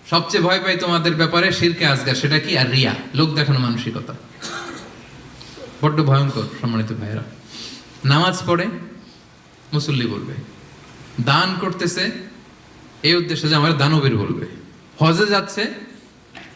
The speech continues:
যেন আল-, আলহাজ বলে, আলহাজ, কি বলে? আলহাজ। এই আলহাজের ওয়াজ করতে করতে আমি শেষ। মানে মানসিকতাটাই এটা, মানে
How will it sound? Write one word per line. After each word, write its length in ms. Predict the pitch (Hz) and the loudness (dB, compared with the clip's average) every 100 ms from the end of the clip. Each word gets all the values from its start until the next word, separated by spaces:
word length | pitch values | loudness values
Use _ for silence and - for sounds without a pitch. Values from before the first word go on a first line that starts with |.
| - - | -20 -14
যেন 180 | - 120 | -6 -2
আল-, 460 | 113 - 135 139 139 | -2 0 2 4 4
আলহাজ 380 | 147 139 139 123 | 4 4 4 2
বলে, 180 | 110 101 | -2 0
আলহাজ, 480 | 110 117 104 92 - | 2 2 0 -4 0
কি 100 | 147 | 2
বলে? 200 | 170 123 | 4 2
আলহাজ। 1160 | - - - - - - - 127 - - - - - - - - - - - | -2 -10 -14 -14 -10 -4 -2 -2 -4 -6 -8 -10 -16 -20 -20 -20 -20 -20 -2
এই 120 | 139 | 2
আলহাজের 460 | 131 127 131 139 139 | 4 4 4 4 4
ওয়াজ 200 | 131 127 | 2 0
করতে 240 | 139 123 | -2 2
করতে 260 | 135 127 120 | 2 4 4
আমি 120 | 110 | 4
শেষ। 240 | 107 107 - - - - - - - - - - - - - - - | 4 -2 -6 -6 -8 -12 -18 -20 -20 -20 -20 -20 -20 -20 -20 -18 2
মানে 120 | 160 | 4
মানসিকতাটাই 720 | 165 202 214 220 214 208 196 156 | 6 6 4 4 2 0 0 0
এটা, 160 | 139 | 0
মানে 120 | 160 | -2